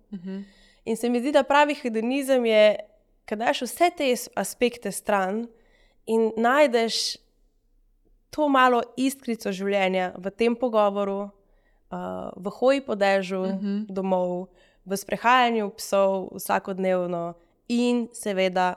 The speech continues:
Speaker 2: na potovanju, ki si ga privoščiš, ne vem, enkrat, dvakrat, petkrat na leto.
Speaker 1: Ali pa recimo, kot si rekla,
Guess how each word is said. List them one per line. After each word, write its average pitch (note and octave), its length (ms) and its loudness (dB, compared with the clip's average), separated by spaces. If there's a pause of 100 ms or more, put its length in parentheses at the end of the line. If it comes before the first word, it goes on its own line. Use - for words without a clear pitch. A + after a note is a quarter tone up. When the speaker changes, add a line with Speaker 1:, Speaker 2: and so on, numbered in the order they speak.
(100)
Speaker 2:
na F3+ 200 -6
potovanju, F3 840 -2
ki - 140 -16
si - 140 -8
ga E3+ 140 -2
privoščiš, E3 800 -8
ne E3 80 -8
vem, E3 340 -8
enkrat, F3+ 400 -4
dvakrat, E3 360 -8
petkrat - 380 -10
na F#2 80 -8
leto. F#2 280 -8 (1160)
Speaker 1:
Ali F3 180 -6
pa B3 140 -4
recimo, C#4 380 0
kot C4+ 220 -8
si C#4 120 -6
rekla, B3+ 420 -2